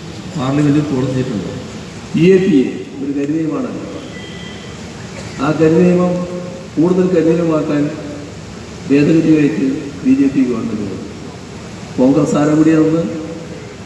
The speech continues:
ബി ജെ പിയുടെ കൂടെ. ഇപ്പൊ രാജ്യത്ത് മതനിരപേക്ഷതയെ ബാധിക്കുന്ന പ്രശ്നങ്ങൾ ആർ എസ് എസ് അജണ്ടയുടെ ഭാഗമായി നടപ്പിലാക്കപ്പെടുമ്പോൾ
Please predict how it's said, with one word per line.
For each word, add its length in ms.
ബി 180
ജെ 140
പിയുടെ 280
കൂടെ. 160
ഇപ്പൊ 180
രാജ്യത്ത് 560
മതനിരപേക്ഷതയെ 920
ബാധിക്കുന്ന 540
പ്രശ്നങ്ങൾ 440
ആർ 180
എസ് 160
എസ് 200
അജണ്ടയുടെ 540
ഭാഗമായി 520
നടപ്പിലാക്കപ്പെടുമ്പോൾ 880